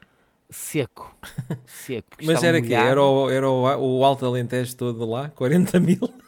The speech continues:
Speaker 2: <laughs>
Speaker 1: Não sei. Que eles estavam
Speaker 2: É que
Speaker 1: to-,
Speaker 2: isso era
Speaker 1: estavam, tinha
Speaker 2: lixado.
Speaker 1: prometido, ela tinha prometido um milagre a treze de outubro,
Speaker 2: Pronto,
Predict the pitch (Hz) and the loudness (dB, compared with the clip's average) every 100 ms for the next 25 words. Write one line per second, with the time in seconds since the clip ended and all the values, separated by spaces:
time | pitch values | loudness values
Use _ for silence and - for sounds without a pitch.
0 | 339 - _ _ _ - - 906 - - | -10 -10 _ _ _ -6 -6 -12 -18 -14
1 | - _ _ - 415 - 120 120 131 139 | -14 _ _ -8 -8 -8 -10 -6 -4 -4
2 | - - - 185 - 196 _ - - _ | -6 -10 -8 -10 -10 -14 _ -16 -16 _
3 | _ _ - - - 104 110 - - 180 | _ _ -20 -18 -10 -8 -8 -6 0 0
4 | 185 - 165 156 147 139 139 185 202 147 | 0 -2 -4 -4 -2 -2 -4 -8 -10 -6
5 | 202 180 185 170 - 214 208 175 185 214 | -4 -2 -2 -2 -4 -6 -2 0 0 -4
6 | 185 190 165 151 180 170 151 160 180 160 | -6 -4 -6 -6 -6 -4 -4 -4 -4 -6
7 | - 185 143 117 113 101 90 85 85 101 | -8 -8 -8 -10 -10 -12 -12 -18 -18 -12
8 | 90 120 | -10 -12